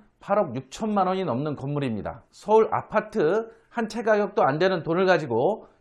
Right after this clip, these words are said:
이런 건물을 살 수 있다면 완전 대박이겠죠. 입찰기일은 이십사 년 시월 삼십 일,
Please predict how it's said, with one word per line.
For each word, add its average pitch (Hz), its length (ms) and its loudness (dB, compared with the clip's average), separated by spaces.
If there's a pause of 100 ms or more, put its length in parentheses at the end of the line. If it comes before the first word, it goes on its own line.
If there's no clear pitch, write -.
이런 180 260 0
건물을 180 340 -2
살 202 200 -2
수 208 100 -8
있다면 165 480 -4 (220)
완전 123 640 -2
대박이겠죠. 120 960 -2 (100)
입찰기일은 214 800 2
이십사 170 320 -2
년 185 160 -4
시월 196 320 -2
삼십 208 380 -4
일, 123 240 0